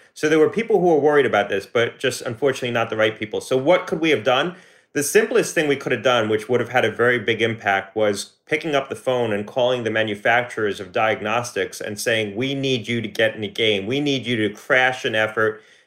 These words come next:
to develop diagnostic tests for this novel coronavirus."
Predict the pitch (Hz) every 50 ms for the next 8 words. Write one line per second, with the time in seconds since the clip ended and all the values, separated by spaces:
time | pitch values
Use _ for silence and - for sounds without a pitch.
0 | _ _ - 110 113 107 123 117 110 107 - 120 117 120 127 127 123 117 120 117
1 | 117 117 - 117 - - - 110 104 - - - 120 120 117 107 113 107 - -
2 | 117 110 107 101 107 104 - - 110 107 107 107 101 101 95 95 90 90 87 -